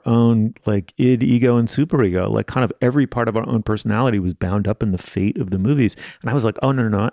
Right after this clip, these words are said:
It's six months ago. I was like, "Oh, it's definitively over."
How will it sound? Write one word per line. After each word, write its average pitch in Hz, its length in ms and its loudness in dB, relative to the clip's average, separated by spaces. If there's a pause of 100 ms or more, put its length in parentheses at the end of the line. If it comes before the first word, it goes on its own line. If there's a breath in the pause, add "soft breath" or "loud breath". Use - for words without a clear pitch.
It's - 160 -4
six - 220 -4
months 226 180 2
ago. 127 140 4
I 101 40 2
was 92 100 -2
like, 113 260 -2
"Oh, 139 80 2
it's 117 140 -2
definitively 87 600 -2
over." 95 300 -2